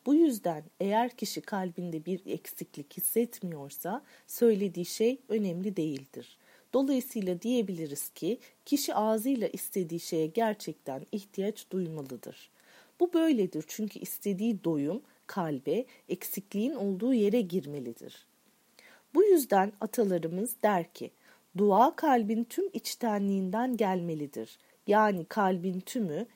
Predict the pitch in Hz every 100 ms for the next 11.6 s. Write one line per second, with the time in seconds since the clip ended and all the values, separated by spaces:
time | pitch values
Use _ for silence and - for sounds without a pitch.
0 | _ - 220 202 226 220 - - 202 196
1 | 226 226 190 - - 185 185 190 208 -
2 | - 180 - 165 139 120 110 - - _
3 | _ _ _ _ - - _ - 277 349
4 | 427 427 - - - - - 311 - -
5 | 208 220 - 208 208 190 233 320 - 208
6 | - - - 190 262 - - _ 208 190
7 | 202 202 185 165 - _ _ 175 196 233
8 | 311 - 220 220 220 196 127 117 110 -
9 | _ _ _ - _ - 208 220 349 453
10 | 240 202 175 165 190 - 180 170 160 156
11 | 147 143 123 123 190